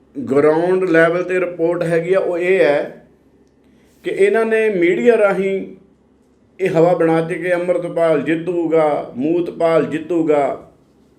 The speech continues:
ਇਹ ਹਵਾ ਬਣਾਤੀ ਨਾ। ਪਰ ਕੁਝ ਪਿੰਡਾਂ ਵਿੱਚੋਂ ਜਿਹੜੀ ਮੈਂ ਸਰਵੇ ਕੀਤਾ ਹੈ, ਫੋਨ ਕਰਕੇ ਪੁੱਛਿਆ, ਉਹ ਲੋਕ ਕਹਿੰਦੇ, "ਅਸੀਂ ਮਰਨਾ ਹੈ," ਕਹਿੰਦੇ, "ਖਾੜਕੂਬਾ ਦੁਆਰਾ ਲਿਆ ਕੇ।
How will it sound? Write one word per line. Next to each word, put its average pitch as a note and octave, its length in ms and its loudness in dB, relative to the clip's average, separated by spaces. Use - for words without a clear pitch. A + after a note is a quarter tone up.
ਇਹ D3 80 2
ਹਵਾ D#3 180 4
ਬਣਾਤੀ F3 380 0
ਨਾ। A3 200 -2
ਪਰ F#3+ 260 2
ਕੁਝ G3+ 340 0
ਪਿੰਡਾਂ F#3 520 -2
ਵਿੱਚੋਂ F#3 320 -4
ਜਿਹੜੀ F#3 420 -2
ਮੈਂ D#3+ 260 2
ਸਰਵੇ E3 400 -2
ਕੀਤਾ D#3+ 320 -4
ਹੈ, - 360 -2
ਫੋਨ D#3+ 240 0
ਕਰਕੇ E3 240 -2
ਪੁੱਛਿਆ, D#3+ 360 -2
ਉਹ F3+ 100 0
ਲੋਕ D#3+ 240 2
ਕਹਿੰਦੇ, F3 420 -2
"ਅਸੀਂ F3 180 -4
ਮਰਨਾ C3 300 2
ਹੈ," F3 40 2
ਕਹਿੰਦੇ, G3 240 -4
"ਖਾੜਕੂਬਾ F3 460 -2
ਦੁਆਰਾ F3 280 0
ਲਿਆ F#3 160 -2
ਕੇ। F3 200 -14